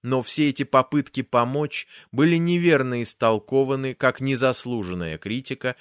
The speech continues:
и неоправданное вмешательство в личную свободу. И Каллигастия, и Люцифер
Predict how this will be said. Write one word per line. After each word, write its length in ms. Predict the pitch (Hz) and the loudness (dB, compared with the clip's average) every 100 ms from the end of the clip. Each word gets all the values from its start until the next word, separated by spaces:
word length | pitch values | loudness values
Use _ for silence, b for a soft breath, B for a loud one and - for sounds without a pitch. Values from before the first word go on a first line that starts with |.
| B B | B B
и 140 | 139 | -2
неоправданное 1000 | 151 147 123 - 123 139 131 135 127 117 | 2 4 4 4 6 6 2 -2 0 -2
вмешательство 960 | 92 98 90 - 98 98 98 - 98 95 | -2 -4 -6 -2 -2 -2 -12 -10 -6 -6
в 120 | 87 | -6
личную 500 | 85 80 - 87 82 | -10 -10 -10 -10 -10
свободу. 640 | - 92 82 82 69 71 _ _ _ _ _ _ _ _ _ _ _ _ _ | -8 -6 -4 -6 -10 -16 _ _ _ _ _ _ _ _ _ _ _ _ _
И 140 | 127 131 | -6 0
Каллигастия, 960 | 143 123 104 110 113 - - 110 107 B B B | 2 2 4 4 2 0 -4 -4 -4 B B B
и 100 | 127 | 2
Люцифер 760 | 123 113 113 101 120 123 127 | 2 0 -2 -4 -2 -2 -2